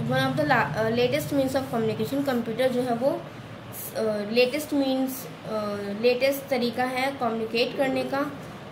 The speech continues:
The internet which has become very popular, uh, today connects computer in different parts of the world। अब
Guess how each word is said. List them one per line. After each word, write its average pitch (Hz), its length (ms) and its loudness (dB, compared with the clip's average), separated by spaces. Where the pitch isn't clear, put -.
The 254 100 2
internet 269 580 0
which 285 260 -2
has 233 200 4
become 233 500 -2
very 240 340 -2
popular, 226 420 0
uh, 202 520 -4
today 214 240 0
connects 262 360 2
computer 240 380 0
in 277 200 2
different 262 420 -4
parts 220 240 0
of 220 180 -2
the 208 180 -2
world। 214 240 0
अब 226 180 0